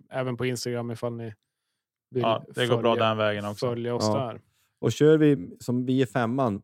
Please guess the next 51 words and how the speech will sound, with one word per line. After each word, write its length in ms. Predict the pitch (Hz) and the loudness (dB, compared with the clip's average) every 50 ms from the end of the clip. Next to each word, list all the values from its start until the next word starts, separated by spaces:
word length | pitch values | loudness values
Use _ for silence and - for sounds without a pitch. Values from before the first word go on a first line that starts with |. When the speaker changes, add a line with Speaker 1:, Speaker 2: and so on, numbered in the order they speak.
| _ _ | _ _
Speaker 3:
på 260 | 123 117 117 - - _ - | 0 0 0 0 -4 _ -2
A, 340 | 131 139 139 143 143 143 123 - - | 2 4 4 6 4 4 2 -2 -10
svarar 340 | - - 123 117 110 107 104 | -10 -6 -4 -4 -2 -2 -2
vi 200 | 98 107 107 104 | 0 0 0 0
på 320 | - - - - - 117 104 98 | -2 -6 -12 -6 -4 -4 -2 0
B. 220 | 120 120 113 104 101 | 2 2 2 2 2
Då 120 | 120 143 | 2 4
har 180 | 143 147 143 143 | 6 6 8 6
jag 120 | 143 135 | 6 4
fråga 300 | - 147 139 135 120 104 | 4 4 4 4 4 2
B. 300 | 101 104 131 127 107 90 - _ _ _ _ _ _ | 0 2 2 2 2 0 -4 _ _ _ _ _ _
Mellan 340 | - 156 165 170 170 160 135 | -2 0 2 2 2 2 4
vilka 340 | 151 165 156 151 - - 139 | 4 4 4 4 2 0 0
år 280 | 147 170 220 302 254 | 2 2 2 2 0
fanns 320 | - - 139 127 123 113 - | 0 0 0 0 0 0 -2
det 100 | 139 127 | -2 -4
droppnät? 800 | 104 95 147 165 143 110 - _ - - 190 208 185 - 107 - _ _ _ _ _ _ _ _ _ _ - | -2 -2 -2 -2 -2 -4 -6 _ -10 -8 -6 -6 -6 -8 -10 -14 _ _ _ _ _ _ _ _ _ _ -4
Ni 80 | 135 | 0
är 60 | 180 208 | 0 0
väl 60 | 185 | 0
så 120 | - - | 0 0
unga 460 | - 160 139 120 101 113 151 180 170 | 2 4 4 4 4 2 0 0 -2
så 140 | 135 - 117 | -2 -2 -2
ni 100 | 117 113 | -2 0
minns 360 | 107 107 139 185 196 190 - | 0 0 -2 -2 -4 -4 -6
inte, 240 | 95 85 - - 90 | -8 -10 -8 -8 -6
men 60 | 104 | -6
det 60 | 120 131 | -6 -4
fanns 220 | - 180 175 170 | -4 -6 -4 -4
ett 60 | 151 | -4
så 60 | 139 | -2
här 80 | 135 107 | -2 -2
droppnät 600 | 101 131 170 165 - - _ - 214 226 180 - _ | 0 0 0 0 -2 -4 _ -2 -2 -2 -2 -2 _
mitt 260 | 135 127 107 - - | -4 -4 -4 -4 -4
i 20 | 107 | -4
målet, 400 | 120 156 - - - 71 - - _ _ _ | -4 -4 -4 -4 -6 -8 -10 -14 _ _ _
som 160 | - - - | -8 -4 -2
det 60 | 135 | 0
fann-, 200 | 131 147 135 113 | 0 0 -2 -4
som 120 | 113 135 127 | -4 -4 0
det 80 | 131 131 | 0 2
är 20 | |
innebandy. 500 | 127 123 110 107 123 160 170 135 85 71 - 110 - _ _ | 2 0 0 -2 -2 -2 -4 -4 -6 -8 -10 -10 -12 _ _
Speaker 2:
Ja. 360 | - 110 113 113 117 123 120 - _ - | -2 -2 0 0 -2 -4 -8 -12 _ -6
Speaker 3:
Det 100 | 208 196 | 0 2
fanns 260 | 190 180 180 165 131 | 2 2 2 2 0
ju 40 | 107 | 0
i 20 | |
hockeyn 360 | 123 135 - _ _ 92 87 | 0 0 -2 _ _ -10 -10
ett 80 | 85 - | -8 -6
tag. 220 | - 87 85 82 | -6 -6 -6 -6